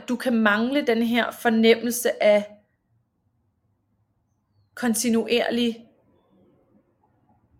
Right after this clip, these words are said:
fysisk, øhm, hvad skal vi kalde det,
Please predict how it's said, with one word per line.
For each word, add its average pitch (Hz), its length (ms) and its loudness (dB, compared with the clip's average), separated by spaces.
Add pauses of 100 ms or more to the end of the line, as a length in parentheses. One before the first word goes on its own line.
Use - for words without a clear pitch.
(600)
fysisk, 247 600 -4 (1200)
øhm, 180 960 -2 (580)
hvad 208 100 -12
skal 202 180 -14
vi 202 60 -12
kalde 170 320 -4
det, 190 120 -10